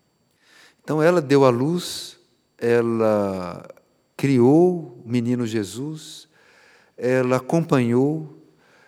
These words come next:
ela acolheu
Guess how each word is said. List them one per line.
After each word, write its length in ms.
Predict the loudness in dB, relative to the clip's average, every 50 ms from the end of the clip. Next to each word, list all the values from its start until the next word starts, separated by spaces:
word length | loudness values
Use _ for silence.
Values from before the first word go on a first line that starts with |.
| _ _
ela 920 | -8 -4 -2 -2 0 0 0 0 2 2 2 2 4 2 2 0 0 -2 -6 -12 -20 -20 _ _ _ _ _ _ -2
acolheu 1300 | -2 -2 -2 -2 2 2 2 4 2 2 2 4 4 4 4 2 0 0 -2 -4 -6 -10 -12 -14 -16